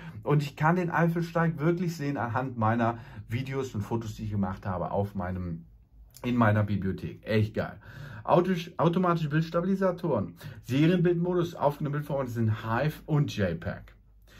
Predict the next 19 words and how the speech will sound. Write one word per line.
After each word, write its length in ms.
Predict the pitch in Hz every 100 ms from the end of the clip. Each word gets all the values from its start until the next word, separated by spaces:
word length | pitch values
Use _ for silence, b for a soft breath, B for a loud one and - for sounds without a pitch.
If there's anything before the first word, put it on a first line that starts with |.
| B B B -
Beim 320 | 123 143 113 127
Video, 520 | 160 131 87 - - -
H 280 | 160 -
D 60 | 165
R 200 | 151 139
Videoaufnahme 500 | 170 175 170 170 147
mit 100 | 113
Dolby 320 | 127 135 113
Vision 240 | 117 - 131
bis 180 | 113 -
zu 80 |
sechzig 560 | 98 104 147 - 175 -
Frames. 500 | 110 78 98 196 - B B B B B B B _ _ - _ _ _ -
Und 440 | 135 127 110 - - _ -
ich 160 | 120
benutze 360 | 120 165 185 123
sechzig 360 | 110 104 -
Frames 300 | - 117 120
immer, 320 | 117 139 233